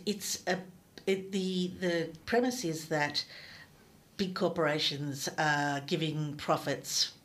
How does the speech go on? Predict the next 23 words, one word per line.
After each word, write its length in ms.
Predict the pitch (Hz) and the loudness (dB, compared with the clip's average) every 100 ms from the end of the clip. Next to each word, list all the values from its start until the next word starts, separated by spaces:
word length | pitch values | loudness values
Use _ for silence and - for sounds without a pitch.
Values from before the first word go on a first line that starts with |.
| - - | -20 -4
to 100 | 165 | 2
shareholders 840 | - 151 135 143 143 143 139 139 | 4 4 2 0 0 -2 -2 -4
and 560 | - 143 139 139 139 - - - - - - - - - - - - - | -6 -4 -2 -4 -4 -6 -8 -12 -16 -18 -20 -20 -20 -20 -20 -20 -20 -6
themselves 960 | 170 151 151 - 143 127 147 - - - - - | -2 -2 0 2 2 2 0 -2 -4 -8 -14 -2
and 160 | 180 175 | 0 2
not 220 | 160 - | 2 2
to 140 | - 156 | 0 -2
creatives. 800 | - 147 127 120 117 120 - 160 | -2 -2 0 -2 -4 -6 -4 -2
Now, 100 | 147 | -2
we 180 | 160 | 0
all 140 | 165 139 | 0 0
know 240 | 135 131 | -2 -4
this, 320 | 123 123 - | -4 -6 -6
it's 400 | 131 - - - | -8 -8 -8 -8
not 240 | 156 135 131 | -6 -6 -6
news. 520 | 143 131 120 - - - - - - | -6 -6 -6 -4 -6 -6 -10 -10 -2
Um, 320 | 143 143 147 147 | 0 0 -2 0
Rebecca 360 | 190 190 185 170 | 2 4 2 0
Giblin 420 | 170 156 156 147 | 0 2 2 0
is 220 | 147 - | -2 0
a 200 | 143 135 | 2 2
Melbourne 420 | 147 147 139 135 | 2 2 2 -2
ac-, 160 | 131 | -2